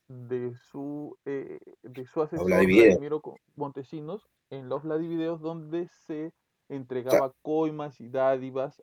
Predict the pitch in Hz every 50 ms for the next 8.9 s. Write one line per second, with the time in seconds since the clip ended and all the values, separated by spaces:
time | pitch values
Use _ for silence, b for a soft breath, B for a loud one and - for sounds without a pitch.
0 | _ - 117 - - - 123 123 127 120 - - 120 117 107 117 123 135 147 151
1 | - 175 151 139 127 117 - - - - - 123 - _ _ - - - _ _
2 | _ _ _ _ _ _ _ _ - 147 147 160 180 185 - - 123 120 120 113
3 | 127 139 139 139 143 156 156 151 147 - _ _ _ _ _ _ _ _ _ _
4 | 147 147 147 156 147 - 123 104 - 147 143 143 139 135 120 110 107 107 113 -
5 | - 104 98 95 92 98 95 95 98 95 92 92 90 - - 101 98 95 92 90
6 | 95 95 95 98 95 95 92 98 98 107 123 135 139 135 - 131 107 92 87 -
7 | 135 135 - - 87 92 98 104 101 - _ _ - - 180 143 123 123 _ _
8 | _ _ _ _ _ _ _ _ _ _ _ _ _ _ - 147 127 120